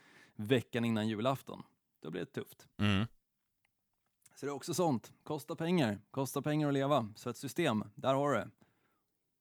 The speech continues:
Speaker 2: Där har du det. Fyrtioåtta kronor, det kan man ha mycket kul för, vet du.
Speaker 1: <laughs> Absolut. Det är åtminstone plus, vilket man inte alltid kan säga, eh, när man väl går och lägger sig på söndagnatten.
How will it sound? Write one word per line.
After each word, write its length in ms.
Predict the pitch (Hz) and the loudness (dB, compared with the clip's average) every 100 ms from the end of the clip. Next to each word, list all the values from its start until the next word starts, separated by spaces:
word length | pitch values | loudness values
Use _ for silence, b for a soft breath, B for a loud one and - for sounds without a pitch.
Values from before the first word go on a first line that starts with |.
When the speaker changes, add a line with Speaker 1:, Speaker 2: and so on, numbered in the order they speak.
| _ _ - | _ _ 0
Speaker 2:
Där 120 | 104 | 2
har 200 | 120 123 | 4 4
du 120 | 120 | 2
det. 140 | - - | 0 0
Fyrtioåtta 680 | - 143 - 151 131 151 | 2 2 4 2 2 0
kronor, 420 | - 147 127 160 | 2 2 4 6
det 100 | 151 | 6
kan 180 | 120 180 | 8 6
man 180 | 151 147 | 6 4
ha 60 | 135 | 4
mycket 280 | - 156 | 6 4
kul 240 | - 113 95 | 4 4 4
för, 200 | 104 85 | 4 4
vet 200 | 82 - | 2 0
du. 80 | - | -4
Speaker 1:
<laughs> 20 | |
Absolut. 640 | 123 127 - 117 139 143 - | 0 0 2 6 6 6 2
Det 140 | 113 | 4
är 40 | 131 | 4
åtminstone 380 | 139 131 160 | 6 4 2
plus, 400 | - 156 107 - | 2 0 0 -4
vilket 440 | 117 117 131 123 - | -4 0 2 2 4
man 160 | 120 | 4
inte 220 | 123 113 117 | 6 6 6
alltid 260 | 104 131 | 4 2
kan 120 | 151 | 2
säga, 400 | 135 117 104 101 | 4 6 6 4
eh, 360 | - - 104 98 | 0 -6 -4 0
när 240 | 107 117 | 2 4
man 140 | 117 110 | 4 4
väl 220 | 113 110 | 4 4
går 160 | 113 107 | 2 2
och 60 | |
lägger 280 | 117 123 117 | 2 2 0
sig 160 | - - | -2 -6
på 100 | - | -4
söndagnatten. 800 | 127 107 107 120 120 - 95 | -2 0 2 2 0 -4 -8